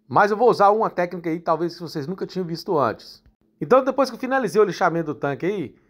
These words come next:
parti pras carenagens. As carenagens vieram com as faixas nela, mas o cliente falou que vai fazer outro tipo de faixa, outro modelo de faixa, não este aí. Ele também mandou pra mim o kit de adesivos com o modelo que eu queria que fizesse. Então na hora que eu tava removendo a faixa aí, mostrou outro problema que tem nessa moto,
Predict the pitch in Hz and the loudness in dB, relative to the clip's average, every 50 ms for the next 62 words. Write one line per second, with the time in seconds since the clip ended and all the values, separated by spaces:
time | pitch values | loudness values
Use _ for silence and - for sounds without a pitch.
0 | _ _ _ _ - 170 151 - - 190 220 180 - - 208 214 214 190 165 135 | _ _ _ _ 0 0 0 0 -2 -4 -4 -4 -2 -2 -2 -2 0 0 0 0
1 | 120 113 104 139 135 - 226 233 226 214 214 226 226 202 180 202 208 220 214 208 | -2 -2 -4 -8 -4 -2 -2 -2 0 2 4 4 2 2 0 0 0 0 0 -2
2 | - 233 208 170 - - 143 160 160 156 151 135 131 147 180 208 202 - _ _ | 0 0 0 0 0 2 2 2 2 0 -4 -4 -2 -2 -2 -2 -4 -8 _ _
3 | _ _ _ 156 156 156 175 175 175 170 180 170 160 185 185 175 185 165 - 175 | _ _ _ -2 -2 -2 -2 -4 -4 -4 -4 -2 -2 -2 -2 0 -2 -2 0 0
4 | 151 131 165 - - 220 240 233 233 - - 220 - 214 175 175 165 - 139 131 | -2 0 -2 0 2 2 2 2 0 -6 -12 -14 -12 -10 -10 -10 -4 0 0 0
5 | 117 104 - 156 190 196 - 202 196 185 151 160 165 160 - 135 120 110 107 139 | 0 0 -2 -6 -6 -6 -4 -6 -6 -4 -4 -4 -6 -6 -4 -2 -2 -2 -2 -4
6 | 180 220 208 185 165 - - 214 190 131 98 - _ _ _ _ _ _ _ _ | -6 -2 -2 -2 -2 -4 -6 -6 -6 -6 -6 -10 _ _ _ _ _ _ _ _
7 | _ _ 156 160 165 202 220 214 220 233 247 233 220 226 226 208 190 196 214 180 | _ _ -8 -6 0 2 4 4 4 4 4 2 2 2 2 0 0 -2 -4 -6
8 | - 208 202 190 - 185 180 196 190 202 196 165 127 151 180 165 170 180 196 - | -6 -8 -10 -10 -10 -4 -2 -2 0 0 -2 -2 -2 -6 -8 -8 -8 -12 -14 -10
9 | _ 175 180 175 170 165 165 143 156 170 165 165 180 165 - 170 160 170 165 - | _ -6 -4 -2 -2 -4 -2 -2 -2 -4 -4 -4 -8 -8 -6 -6 -6 -6 -6 -8
10 | - 180 135 120 110 90 87 - - _ _ _ _ _ _ _ _ _ _ - | -12 -8 -4 -2 -2 -2 -4 -8 -16 _ _ _ _ _ _ _ _ _ _ 0
11 | 151 202 220 247 254 233 220 - 247 208 214 220 226 226 202 165 190 214 190 156 | 2 4 4 4 4 2 2 0 0 2 2 2 4 4 2 2 2 0 0 0
12 | - 180 170 160 - - 180 185 180 185 156 - 190 208 220 214 220 - 214 170 | 2 0 0 0 0 -4 -6 -4 -4 -6 -6 -4 -4 -4 -4 -4 -6 -8 -8 -6
13 | 160 165 170 175 165 165 160 160 160 214 - 175 165 135 120 110 101 - - | -4 -6 -6 -6 -8 -6 -6 -6 -6 -6 -6 -6 -4 0 0 0 -2 -2 -8